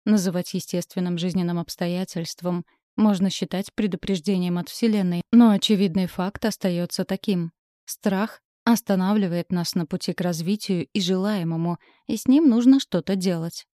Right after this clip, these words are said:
Страх парализующий идет против Бога. Мы должны сменить его на страх экологичный — осторожность. В разговоре про страхи, и не только,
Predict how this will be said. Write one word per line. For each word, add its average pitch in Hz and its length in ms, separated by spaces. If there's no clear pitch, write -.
Страх - 500
парализующий 180 840
идет 175 380
против 185 500
Бога. 170 400
Мы 208 300
должны 175 480
сменить 180 480
его 175 160
на 170 120
страх 170 380
экологичный — 185 800
осторожность. 190 840
В 202 60
разговоре 214 400
про 196 180
страхи, 208 560
и 220 220
не 175 180
только, 165 500